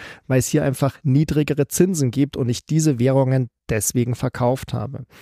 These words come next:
Auf der Gegenseite war der Peso aus Mexiko oder allgemein Lateinamerika einer der großen Gewinner in diesem Jahr, weil es dort einfach hohe Zinsen gab. Wichtig für die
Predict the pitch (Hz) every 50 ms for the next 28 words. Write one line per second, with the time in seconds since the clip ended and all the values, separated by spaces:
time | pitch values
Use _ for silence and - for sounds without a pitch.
0 | - - _ 143 123 - 139 123 - - 156 160 175 180 151 156 151 147 156 143
1 | 165 156 123 117 113 120 117 - - - 127 139 165 160 156 143 - 123 - -
2 | 131 160 160 - - 170 147 - - 160 151 156 156 156 - - 117 107 101 -
3 | - - 123 147 156 170 156 147 143 143 139 139 135 - - 139 139 135 135 131
4 | 131 135 135 143 139 - 139 139 131 - - - - _ _ 131 131 143 139 143
5 | 135 - - - 123 127 147 165 196 - - - 131 120 123 110 127 123 123 131
6 | 127 123 120 127 123 120 131 127 131 123 117 123 127 127 - - 135 - 135 135
7 | 131 - 135 - - _ _ - - 175 175 156 120 - - - 123 117 117 110
8 | 123 - - - - 107 - - - - _ _ _ _ _ - - - - _
9 | _ _ 143 160 165 - - - 160 - - - - 127 113 120 123 120